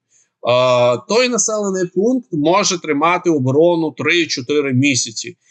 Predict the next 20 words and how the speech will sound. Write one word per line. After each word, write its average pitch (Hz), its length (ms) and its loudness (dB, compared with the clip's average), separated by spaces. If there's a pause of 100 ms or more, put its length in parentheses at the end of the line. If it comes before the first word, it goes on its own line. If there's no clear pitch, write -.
(120)
І 349 160 4
так 151 220 -2
далі, 165 320 0
таке 151 260 -8
інше. 120 480 0
Але 226 260 0
є 220 160 -2
багато 175 540 0
інших 143 360 0
факторів, 190 580 -4
які 143 300 -4
впливають 151 600 0 (400)
на 151 440 0
ось, - 400 -2
е, 127 560 2
ситуацію 175 840 2
в 135 60 0
зоні 135 280 0
бойових 127 480 -2
дій. 110 240 -4